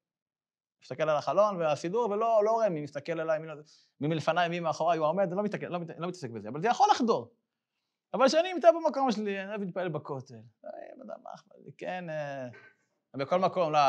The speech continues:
יש מקומות, אה, אה, זה שושטים לכם, לא, אין לך, אין לך שרוולים ארוכים, אין לך גרטל, אין לך כובע, אין לך, אין לך זה, מה, מה, איך אמר פעם הרב יורם הצדיק, למה לא זז השכינה מהכותל מערבי? כי שם אתה רואה איזשהו ספרדי, ותימני, ואשכנזי,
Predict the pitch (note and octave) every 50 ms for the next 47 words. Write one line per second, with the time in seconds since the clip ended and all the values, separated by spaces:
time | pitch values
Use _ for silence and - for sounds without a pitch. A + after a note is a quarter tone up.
0 | B2+ A#2+ A#2+ - C#3 B2 C#3+ C#3+ C3+ - C#3+ D3 C#3 A#2 A2 A#2+ A#2+ A#2 A2 G2+
1 | - - - - F#3+ F3+ D#3+ C#3 - B2 A#2 C3+ D#3 E3 C#3 C3+ C#3 D3 C#3+ -
2 | - C3 C#3+ D3 - - B2+ A2+ - A#2 A2 A2+ B2 B2 A#2+ A2+ G#2 G#2 - -
3 | G3+ G3+ D3 A2+ A2+ A#2 - - A2 A#2 D#3 F3+ F#3 F3+ D3+ B2 A#2 A#2+ A#2+ A2
4 | - A#2+ - G3 G#3+ G#3 E3+ D#3+ C#3+ D#3 E3 - - _ - - _ _ _ -
5 | E3+ E3+ F#3 F#3+ F#3 G3 G3 F3 G3 A3 G#3+ G3+ G3+ G#3 G3+ F#3 D#3+ E3 - F3+
6 | F#3 - F3+ F3 D#3+ D3+ D3 C#3 E3+ E3+ E3 D#3 - D3 C#3+ E3 F#3 D#3 - -
7 | - _ _ C3 D3 E3 E3+ E3+ E3 D3+ C#3+ - - _ C3+ C3 D3 C#3+ C3+ D#3
8 | D3+ D3+ C#3+ - - D3 C#3+ C3+ - C3+ B2+ C3 A#2+ A#2 A2 G#2+ G#2 F#2 G#2 A#2
9 | C3+ - _ _ _ _ _ _ _ _ _ _ _ _ _ D3+ C#3+ - F3+ F3
10 | E3+ D#3+ F#3 E3 D3+ D#3 D#3 D#3 D3+ C#3 C3 - D3+ C#3 B2+ - - C#3 C3 B2+
11 | B2+ B2 A#2+ A#2 A#2+ B2+ C3 A#2 A#2 A#2+ A#2+ - C3 A#2+ A#2 A#2 A#2 A#2+ B2 C3+
12 | D3 C#3 A#2 A#2+ A2+ - - - A#2 A2+ A2 A2 A2+ B2+ C3+ D3 E3 F3+